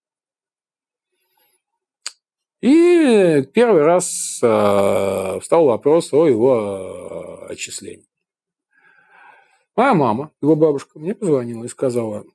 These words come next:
«Ты должен что-то сделать». Я сказал: «Я ничего не должен, вообще не». Ну, как бы она сказала: «Ты просто обязан». И дальше,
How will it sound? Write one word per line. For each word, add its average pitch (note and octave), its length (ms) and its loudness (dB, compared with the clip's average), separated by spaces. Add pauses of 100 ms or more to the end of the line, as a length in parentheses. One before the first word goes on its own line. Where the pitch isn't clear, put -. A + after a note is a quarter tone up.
(140)
«Ты - 80 -20
должен F3 380 0
что-то D#3+ 320 -4
сделать». C3+ 420 -6 (1300)
Я G2+ 280 -6
сказал: G#2+ 260 -6
«Я G2+ 160 -4
ничего B2 260 -4
не F3 120 0
должен, F3 320 2
вообще D3+ 320 -4
не». D3 200 -10 (240)
Ну, A#2+ 160 -6
как - 200 -10
бы F#2+ 100 -18
она F#2 160 -16
сказала: G#2+ 420 -4
«Ты - 100 -6
просто - 300 0
обязан». G#3+ 460 -2 (1800)
И - 60 -6
дальше, A#3+ 500 2